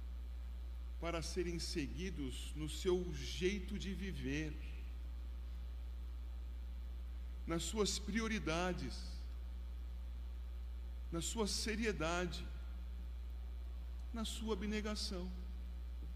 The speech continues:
O presbítero não pode entrar, como já falei agora há pouco,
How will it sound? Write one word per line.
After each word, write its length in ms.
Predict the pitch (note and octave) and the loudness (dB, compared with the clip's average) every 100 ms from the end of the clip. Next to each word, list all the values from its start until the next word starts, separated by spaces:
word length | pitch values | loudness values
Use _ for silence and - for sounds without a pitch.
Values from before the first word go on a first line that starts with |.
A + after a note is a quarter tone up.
| - - - - - - - - - - - - - - - - - - - - - - | -4 -4 -4 -4 -4 -4 -4 -4 -4 -4 -4 -4 -4 -4 -4 -4 -4 -4 -4 -4 -4 -2
O 40 | |
presbítero 800 | A3 F3 C#3 A#3 A3+ G#3 F3 C#3+ C#3 | 2 2 4 2 4 4 4 2 0
não 220 | F#3 G#3 | 0 0
pode 540 | - G#3 A#3+ F#3 F#3+ | 0 0 2 2 2
entrar, 420 | F#3 F3 F3+ G3+ G3 | 4 4 4 4 4
como 180 | F3 | 0
já 160 | D#3+ D#3+ | 2 2
falei 340 | - D#3+ F3+ | 2 4 4
agora 240 | F3 E3 D#3+ | 4 2 0
há 40 | |
pouco, 460 | - F3+ F3+ F#3 | 2 2 4 2